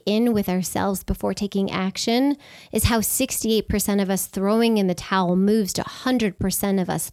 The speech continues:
thriving in our lives. Learn with open wonder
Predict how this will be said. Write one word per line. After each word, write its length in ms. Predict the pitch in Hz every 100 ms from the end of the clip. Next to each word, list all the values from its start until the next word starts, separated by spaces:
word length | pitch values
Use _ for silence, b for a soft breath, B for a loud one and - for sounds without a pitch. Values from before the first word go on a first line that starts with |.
| _
thriving 540 | 190 190 196 196 190
in 100 | 185
our 140 | 180 180
lives. 840 | 185 185 196 202 - 214 - - - _ _ _ _ _ _ _ _ _ _ _ _ _
Learn 400 | 220 220 240 262
with 140 | 220 - -
open 480 | 214 - 240 202 160
wonder 640 | 185 196 185 160 151